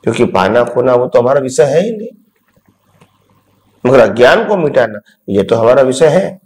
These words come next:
क्योंकि अज्ञान को ही हमने ज्ञान माना है। तो अज्ञान को मिटाना ये हमारा विषय होना चाहिए। ये दुनिया में से कुछ पाना खोना वो विषय नहीं होना चाहिए जागृत पुरुषों के लिए,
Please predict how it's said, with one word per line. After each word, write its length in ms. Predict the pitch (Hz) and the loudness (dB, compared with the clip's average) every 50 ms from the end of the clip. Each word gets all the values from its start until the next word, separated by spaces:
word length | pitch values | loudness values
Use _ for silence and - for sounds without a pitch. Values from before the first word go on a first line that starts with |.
| _ _ _ _ - | _ _ _ _ -4
क्योंकि 200 | 117 - - 127 | -4 0 2 2
अज्ञान 440 | 110 95 92 90 104 104 110 117 120 | 2 2 2 2 2 4 2 2 0
को 140 | - - 123 131 | -2 -2 -2 0
ही 80 | 151 165 | 2 0
हमने 220 | 175 180 190 190 | 0 0 0 -2
ज्ञान 260 | 175 175 175 180 185 185 | 0 0 0 0 0 -4
माना 240 | 180 180 180 170 151 | -4 -6 -6 -8 -10
है। 120 | 147 180 - - - - _ _ _ _ _ _ _ - _ _ _ _ _ _ _ _ _ _ _ - | -12 -14 -18 -20 -20 -20 _ _ _ _ _ _ _ -20 _ _ _ _ _ _ _ _ _ _ _ 0
तो 60 | - 135 | 2 2
अज्ञान 540 | 120 120 - - 135 147 208 196 202 208 185 | 2 2 0 0 2 2 2 2 0 -4 -4
को 100 | 180 160 | -6 -6
मिटाना 500 | 135 120 113 - 107 95 98 92 98 98 - - _ _ _ - | -4 -4 -6 -6 -6 -8 -8 -10 -14 -16 -18 -20 _ _ _ -4
ये 120 | - 113 110 | 0 0 0
हमारा 320 | 101 92 95 98 98 95 | 0 0 0 0 0 0
विषय 280 | 92 92 90 - - 85 | 0 -2 -4 -4 -4 -6
होना 280 | 87 92 92 90 90 | -6 -6 -6 -8 -8
चाहिए। 360 | 87 - - - 80 78 82 - _ _ _ _ - | -8 -10 -12 -16 -14 -14 -16 -18 _ _ _ _ 0
ये 120 | - 120 110 | 0 2 2
दुनिया 360 | - 98 95 90 92 104 123 | 0 -2 -2 0 2 2 2
में 120 | 143 147 135 | 2 2 0
से 120 | - - | 0 -2
कुछ 200 | 147 - 147 131 | -4 -4 -4 -4
पाना 340 | - - 123 135 147 156 147 | -2 0 0 0 0 0 -4
खोना 280 | 123 - - 131 131 127 127 - _ _ _ _ _ - | -4 -4 -4 -4 -4 -4 -6 -8 _ _ _ _ _ -2
वो 100 | 120 110 | -2 0
विषय 600 | 107 107 101 - 131 131 165 180 - - - - - | 0 -2 -2 2 2 2 2 0 -4 -12 -16 -12 -8
नहीं 260 | 107 95 101 92 87 90 | -6 -6 -6 -6 -8 -10
होना 240 | 92 78 - 82 82 | -12 -12 -12 -12 -12
चाहिए 440 | - - - - 65 65 - - - _ _ _ _ _ _ _ - | -12 -10 -10 -10 -10 -10 -12 -14 -18 _ _ _ _ _ _ _ -2
जागृत 440 | 107 123 127 123 131 131 127 - - | 0 2 2 2 2 0 -2 -2 -4
पुरुषों 320 | 113 113 110 - - 107 98 | -6 -6 -4 -4 -6 -6 -6
के 160 | - - 90 | -6 -8 -10
लिए, 220 | - - - - | -10 -10 -14 -18